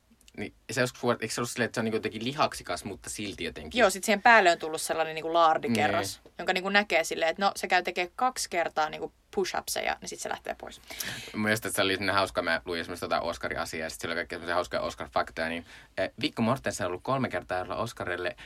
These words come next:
Speaker 1: ja tää on eka kerta, kun se ei tarvi näyttää pippeliä siinä elokuvassa.
Speaker 2: Niin.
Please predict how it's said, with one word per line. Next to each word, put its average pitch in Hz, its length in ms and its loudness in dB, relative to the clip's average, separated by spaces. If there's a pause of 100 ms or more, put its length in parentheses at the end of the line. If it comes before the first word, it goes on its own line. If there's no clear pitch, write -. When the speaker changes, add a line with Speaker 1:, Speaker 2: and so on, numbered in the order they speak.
(100)
Speaker 1:
ja 127 60 -6
tää 120 100 6
on 104 80 2
eka 120 240 0
kerta, 87 280 -2
kun 78 100 -12
se 95 100 -6
ei 90 60 -4
tarvi 92 180 -4
näyttää 95 360 -6
pippeliä 90 380 -6
siinä - 160 -12
elokuvassa. - 440 -16
Speaker 2:
Niin. 285 420 -8